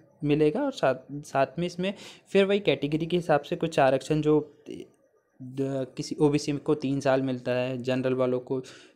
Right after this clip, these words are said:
शायद ना मिल रहा हो, और एसटी, एससी वालों को पाँच साल का जो एज रिलैक्सेशन मिलता है वो सब यहाँ पे अप्लाई होगा। और साथ ही इसमें जो, अ,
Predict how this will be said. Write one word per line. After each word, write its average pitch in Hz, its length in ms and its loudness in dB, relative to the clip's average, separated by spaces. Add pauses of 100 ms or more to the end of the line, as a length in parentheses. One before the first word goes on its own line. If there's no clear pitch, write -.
(380)
शायद 120 340 -2
ना 123 180 -2
मिल 120 220 -2
रहा 123 180 -6
हो, 123 220 -10 (240)
और 139 160 -2
एसटी, 139 260 0
एससी 147 260 2
वालों 131 240 4
को 135 140 -4
पाँच 147 240 4
साल 123 240 0
का 127 140 0
जो 135 400 -2
एज 131 180 2
रिलैक्सेशन 123 340 0
मिलता 120 260 0
है 220 60 0
वो 208 80 2
सब 175 200 4
यहाँ 135 200 2
पे 180 100 4
अप्लाई 135 320 4
होगा। 101 340 -6 (720)
और 156 380 8
साथ 156 260 4
ही 208 100 -2
इसमें 202 220 0
जो, 202 140 4
अ, 202 60 -4